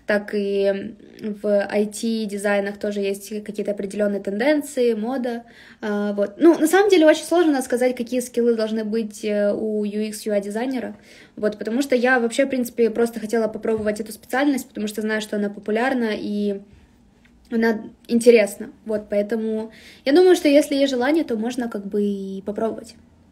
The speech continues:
А, так, хорошо, друзья, спасибо вам большое за эфир. Я была рада с вами пообщаться. Я надеюсь, что я буду чаще делать эфиры,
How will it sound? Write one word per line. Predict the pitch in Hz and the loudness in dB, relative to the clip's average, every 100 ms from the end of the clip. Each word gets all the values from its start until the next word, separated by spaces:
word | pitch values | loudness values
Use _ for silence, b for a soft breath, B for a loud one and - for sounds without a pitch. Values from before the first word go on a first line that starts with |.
| _ _ B B B B B B B B | _ _ B B B B B B B B
А, | - 220 220 220 214 | -6 -4 -2 -4 -4
так, | - 240 240 208 226 | 4 6 6 4 0
хорошо, | 277 302 330 | 4 4 6
друзья, | 302 254 220 214 | 6 4 2 2
спасибо | 220 - 240 320 | 0 -2 2 4
вам | 311 277 | 6 6
большое | 247 247 - 277 285 277 254 233 214 214 _ B B B | 4 0 2 6 6 6 4 2 0 -6 _ B B B
за | 220 233 240 220 | -2 4 4 4
эфир. | 220 - 294 370 - - _ _ _ _ - | 0 0 2 2 -4 -20 _ _ _ _ -10
Я | 220 247 | 0 2
была | 240 247 | 4 4
рада | 240 240 | 4 2
с | - | 0
вами | 226 | -2
пообщаться. | 214 226 214 - 302 339 - 233 214 208 | 0 -2 -2 0 0 0 -2 -6 -6 -8
Я | 233 220 247 | -10 -4 -2
надеюсь, | 269 233 233 | 0 0 0
что | 233 | 0
я | 233 | -2
буду | 220 226 | 0 -2
чаще | 226 262 254 240 - 214 | -4 -2 -2 -2 -4 -4
делать | 202 233 208 208 | 0 0 0 -2
эфиры, | 220 - 311 277 | -4 -2 0 0